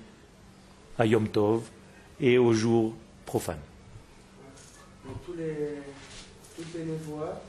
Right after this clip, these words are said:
Speaker 2: alors, elles étaient en Eretz Israël ?
Speaker 1: Nachon.
Speaker 2: Tous les, tous les
Speaker 1: Toutes les névoies ne sont que par rapport à Eretz Israël.
Speaker 2: Elles se sont passées en Eretz Israël, toutes les névoies ?
Speaker 1: Alors, il y a une précision.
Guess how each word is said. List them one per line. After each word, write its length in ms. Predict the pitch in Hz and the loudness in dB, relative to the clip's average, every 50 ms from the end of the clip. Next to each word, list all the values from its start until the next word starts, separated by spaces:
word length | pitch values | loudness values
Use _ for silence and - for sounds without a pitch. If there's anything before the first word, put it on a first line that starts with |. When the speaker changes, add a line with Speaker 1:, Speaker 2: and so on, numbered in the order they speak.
| - - - | -20 -20 -20
Speaker 2:
alors, 280 | 139 139 139 139 139 135 135 - - | -18 -16 -14 -12 -12 -14 -14 -14 -14
elles 60 | 147 | -14
étaient 120 | 147 151 160 | -12 -10 -8
en 100 | 160 156 | -8 -8
Eretz 140 | 156 156 - - - - | -8 -10 -12 -14 -16 -14
Israël ? 200 | - 170 170 180 - - - - - - | -12 -10 -10 -10 -10 -14 -16 -18 -4 2
Speaker 1:
Nachon. 280 | 143 156 156 - - - | 4 4 4 4 0 -2
Speaker 2:
Tous 40 | |
les, 60 | - - | -4 -6
tous 160 | - - - | -10 -10 -2
les 60 | 165 | 4
Speaker 1:
Toutes 240 | - 285 302 294 - | 8 8 8 8 10
les 120 | 208 202 | 8 10
névoies 580 | 190 180 165 135 147 160 190 240 277 - - - - | 10 10 8 8 8 10 10 8 8 4 2 2 4
ne 140 | 170 175 | 6 8
sont 400 | 170 - - - 170 143 120 - - - - - - - | 8 8 6 6 6 4 4 2 -2 -8 -16 -20 0 6
que 300 | - 254 285 285 302 294 - - - - - - - - | 8 10 10 10 8 6 0 -6 -14 -18 -20 -20 -2 6
par 160 | - - - 147 | 8 10 10 12
rapport 400 | 147 147 - - 165 190 220 240 | 10 8 8 8 8 10 10 10
à 120 | 254 247 | 10 10
Eretz 200 | 247 262 262 - | 8 8 6 6
Israël. 460 | 247 - - - 254 262 269 269 262 - - | 6 6 8 8 8 8 8 6 4 2 -4
Speaker 2:
Elles 60 | - | -10
se 140 | - - - | -14 -12 -10
sont 100 | 156 156 | -8 -6
passées 280 | 151 160 156 - 185 - - - - - - | -4 -4 -6 -6 -8 -10 -12 -16 -18 -16 -10
en 100 | - 175 180 180 | -8 -8 -6 -6
Eretz 200 | 175 180 180 - | -8 -8 -10 -10
Israël, 180 | - 180 180 - - - | -12 -12 -12 -14 -14 -16
toutes 200 | 220 208 - 208 | -16 -16 -12 -10
les 60 | 190 | -10
névoies ? 140 | 180 - 135 | -2 2 2
Speaker 1:
Alors, 260 | 117 113 104 92 - - - - - - - - - - | 4 4 2 0 -4 -10 -14 -18 -20 -20 -20 -18 -10 -2
il 60 | 156 131 | 2 4
y 40 | |
a 40 | 131 | 4
une 120 | 135 135 120 | 4 4 2
précision. 600 | - - 127 - 117 113 123 170 226 269 285 | 2 0 2 2 2 4 6 6 8 6 6